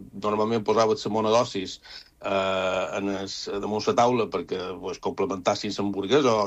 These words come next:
les patates o el que fos, pues, que ara, eh, han de ser, ehm, eh, en botella. Bot-, pot ser botella de vidre, botella de plàstic, ha de ser rellenable, i, de fet, ja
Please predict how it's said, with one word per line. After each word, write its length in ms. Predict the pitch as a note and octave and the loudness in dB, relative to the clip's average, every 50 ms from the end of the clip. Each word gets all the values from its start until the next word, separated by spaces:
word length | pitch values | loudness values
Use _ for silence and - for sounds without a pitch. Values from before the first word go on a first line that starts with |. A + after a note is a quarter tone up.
| G2 | 0
les 120 | - G#2+ - | -2 -4 -2
patates 420 | - G#2+ G2 A#2+ A#2+ G#2 A2 G#2 | -2 0 2 2 2 2 2 0
o 100 | A2+ A2 | 0 0
el 80 | A2 G#2+ | 2 0
que 80 | A#2 | 0
fos, 220 | A2 B2 C3 C#3+ C#3+ - - - - - _ - | 2 2 2 2 0 -6 -20 -20 -20 -14 _ -6
pues, 140 | G#2 - - | -6 -4 0
que 100 | - A2+ | 2 4
ara, 280 | A2 A#2 B2 - - - - | 4 4 4 2 0 -4 -4
eh, 240 | A2 A2 A2 G#2+ G#2 - | -2 0 0 0 0 -2
han 160 | A2+ A2 A2 | -2 -2 0
de 100 | A2 G#2+ | 0 0
ser, 260 | - - A#2+ A2+ A2+ A#2 B2 - - - | 0 2 2 4 4 4 2 2 0 -2
ehm, 1500 | A2+ A2 G#2+ G#2+ G#2 G#2 G2+ G2 G2+ G2 G2 G2 F#2+ F#2 F#2 F#2 F#2+ F#2 F#2 F2+ F2+ F2 F2+ F#2 F#2+ F#2 F#2 - G#2+ - - | -2 0 0 0 0 0 -2 -2 -2 -4 -4 -4 -6 -8 -10 -10 -10 -10 -10 -10 -10 -12 -12 -12 -14 -14 -14 -14 -16 -14 -12
eh, 480 | - G2+ - - - - - - A2 | -10 -8 -6 -6 -6 -6 -6 -4 -2
en 80 | G#2+ G#2+ | 0 2
botella. 400 | G#2+ A2 - A#2+ G#2 G2 G2 - - - - G#2 G#2 G#2+ G#2 G2+ | 2 4 4 4 4 4 2 0 0 -2 -4 -4 -4 -6 -8 -6
Bot-, 240 | G2 G2+ G2+ - - | -4 -4 -4 -4 0
pot 180 | - A3+ G3+ - | -2 0 0 4
ser 100 | A3 G#3+ | 4 6
botella 300 | G#3 G#3+ G#3+ G3+ G3+ G3 | 6 6 4 4 4 4
de 40 | G3 | 4
vidre, 220 | G#3+ C4+ D#3 D3 C#3 | 6 6 6 6 6
botella 320 | - - G#2+ A2 G#2+ A2 | 4 4 4 4 2 2
de 40 | G#2+ A2 | 4 4
plàstic, 300 | C#3 C3 - C#3+ B2 A#2+ | 2 2 2 2 2 2
ha 60 | A2 | 2
de 40 | G#2+ - | 2 2
ser 120 | B2 A2+ A2+ | 2 2 2
rellenable, 560 | A2+ G2 G2 G2 B2+ C#3+ C3+ A#2 A#2+ B2+ C#3+ - - - - - - - - - | 2 0 2 2 2 2 2 2 2 2 0 -2 -6 -18 -18 -16 -16 -18 -16 -10
i, 80 | - G#2+ | -6 -2
de 100 | G2+ G#2+ | -2 -2
fet, 340 | - - A#2+ B2 B2+ A2+ A2 G#2 | 0 2 2 2 2 0 -4 -4
ja 160 | G2 G#2+ G2+ | -2 0 0